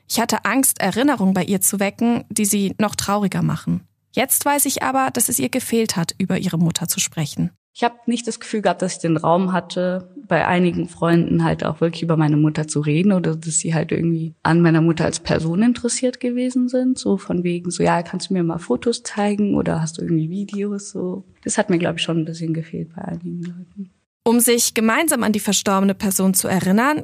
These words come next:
Speaker 1: könnt ihr zum Beispiel auch Erinnerungsfeste organisieren. Das heißt, ihr schmeißt eine Party und denkt an die verstorbene Person. Welche Musik hätte sie gerne gehört? Was hätte sie gerne gegessen?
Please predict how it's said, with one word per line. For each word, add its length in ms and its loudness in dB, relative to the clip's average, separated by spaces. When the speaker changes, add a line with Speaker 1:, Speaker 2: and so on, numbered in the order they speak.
Speaker 1:
könnt 220 0
ihr 80 0
zum 200 2
Beispiel 420 0
auch 200 0
Erinnerungsfeste 1000 0
organisieren. 720 0
Das 240 -2
heißt, 340 -2
ihr 100 -4
schmeißt 360 0
eine 160 0
Party 560 -2
und 180 0
denkt 200 0
an 80 0
die 80 -2
verstorbene 500 0
Person. 460 -2
Welche 260 0
Musik 380 0
hätte 180 0
sie 160 0
gerne 300 2
gehört? 580 0
Was 260 0
hätte 160 0
sie 140 -2
gerne 240 0
gegessen? 640 2